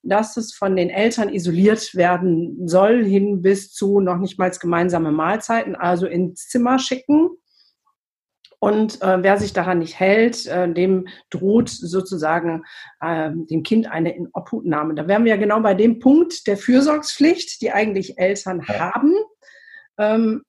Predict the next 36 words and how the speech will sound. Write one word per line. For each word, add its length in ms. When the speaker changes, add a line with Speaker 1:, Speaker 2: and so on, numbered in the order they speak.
Speaker 1:
<clears throat> 420
plus, 400
äh, 400
dann 420
muss 300
mein 180
Kind 380
raus. 560
Ähm, 500
oder 460
ist 140
es 140
nur 180
für 160
Familien, 880
wo 220
gar 160
nicht 160
gewährleistet 640
ist, 320
dass 120
jedes 220
Kind 220
ein 40
eigenes 320
Zimmer 320
hat 220
und 160
deswegen 400
muss 180
es 120
dann 160
raus? 360
Aber, 340
ähm, 380
wie, 340